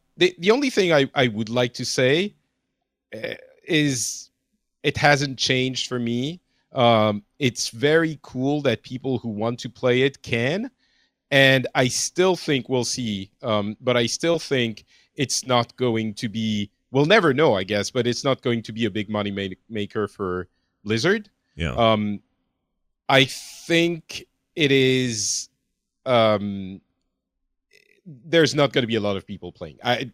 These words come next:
Speaker 1: I don't know how you define a lot, but I would be surprised if it was more than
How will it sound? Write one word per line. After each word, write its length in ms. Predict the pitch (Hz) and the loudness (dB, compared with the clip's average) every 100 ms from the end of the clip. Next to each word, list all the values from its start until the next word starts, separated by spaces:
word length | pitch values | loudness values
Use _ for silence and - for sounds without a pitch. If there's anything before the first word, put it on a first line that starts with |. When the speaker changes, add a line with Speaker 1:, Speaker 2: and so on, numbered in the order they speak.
| 117 | -8
Speaker 1:
I 120 | 123 117 | -2 0
don't 140 | 113 | 0
know 120 | 110 | -2
how 140 | 98 110 | 0 -2
you 120 | 101 | -2
define 420 | 101 - 104 98 | -6 -4 -4 -4
a 40 | 87 | -6
lot, 340 | 101 98 98 | -2 -2 -2
but 160 | - 90 _ - | -8 -10 _ -8
I 100 | - | 0
would 140 | 143 143 | 0 0
be 100 | 147 | -2
surprised 480 | 143 113 123 117 110 | -4 0 2 2 0
if 140 | - | -4
it 120 | 110 | -6
was 180 | 110 101 | -6 -6
more 220 | 107 104 | -4 -2
than 280 | 101 95 95 | -2 -4 -8